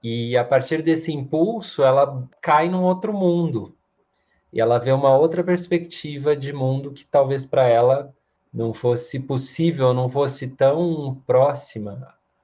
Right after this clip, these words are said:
senão por conta da, da situação em que ela se encontrava e onde ela pôde bater.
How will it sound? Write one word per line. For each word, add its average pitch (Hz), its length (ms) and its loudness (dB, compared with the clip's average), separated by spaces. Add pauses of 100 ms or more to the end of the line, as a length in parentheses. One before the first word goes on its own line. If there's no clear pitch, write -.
(400)
senão 127 560 0
por 165 180 -2
conta 139 400 0
da, 127 680 4 (540)
da 123 100 0
situação 127 400 0
em 127 80 -2
que 131 80 -2
ela 135 160 4
se 131 140 -16
encontrava 131 680 -2
e 131 80 -4
onde 131 160 -4
ela 131 160 4
pôde 127 280 -6
bater. 127 540 -2